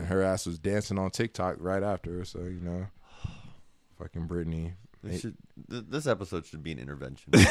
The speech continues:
Speaker 1: Britney need help, man.
Speaker 2: Let's ha-, let's have a Can I Talk My Shit
Speaker 1: She
Speaker 2: Again
Speaker 1: like she need a,
Speaker 2: Britney
Speaker 1: she need a
Speaker 2: intervention.
Speaker 1: slap in the other direction,
Speaker 2: Ah,
Speaker 1: probably. <laughs>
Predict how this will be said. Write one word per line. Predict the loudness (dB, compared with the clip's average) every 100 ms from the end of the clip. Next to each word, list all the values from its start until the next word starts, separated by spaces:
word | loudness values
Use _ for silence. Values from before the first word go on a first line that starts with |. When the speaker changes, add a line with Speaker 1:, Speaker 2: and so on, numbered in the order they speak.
| 12 10 12 10 10 4 6 6 6 6
Speaker 1:
Britney | 10 8 8 4
need | 6 6
help, | 6 6 10
man. | 12
Speaker 2:
Let's | 12
ha-, | 12
let's | 12 12
have | 12 10
a |
Can | 10 12
I | 10
Talk | 12 10 12
My | 8
Shit | 6 6
Speaker 1:
She | 10
Speaker 2:
Again | 10
Speaker 1:
like | 10
she | 8
need | 10 12
a, |
Speaker 2:
Britney | 12
Speaker 1:
she | 10
need |
a | 8
Speaker 2:
intervention. | 6 8 8 8
Speaker 1:
slap | 4 4 4 6
in | 6
the | 6
other | 6 4
direction, | 2 2 4 8 8
Speaker 2:
Ah, | 8
Speaker 1:
probably. | 6 6 6 6 6 8 8
<laughs> | 8